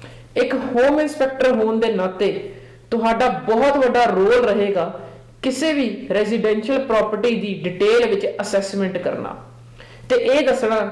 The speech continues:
ਕਿ ਉਹ ਪ੍ਰਾਪਰਟੀ ਰਹਿਣ ਦੇ ਲਈ ਸੇਫ ਹੈ ਜਾਂ ਨਹੀਂ ਤੇ ਕੀ ਉਹਦੀ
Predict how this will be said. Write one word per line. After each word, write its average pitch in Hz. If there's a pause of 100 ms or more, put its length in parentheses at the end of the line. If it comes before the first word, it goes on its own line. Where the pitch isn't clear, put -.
(120)
ਕਿ 247
ਉਹ 240
ਪ੍ਰਾਪਰਟੀ 226 (260)
ਰਹਿਣ 220
ਦੇ 247
ਲਈ 202
ਸੇਫ 214
ਹੈ 196 (440)
ਜਾਂ 226
ਨਹੀਂ 170 (500)
ਤੇ 233 (160)
ਕੀ 285
ਉਹਦੀ 247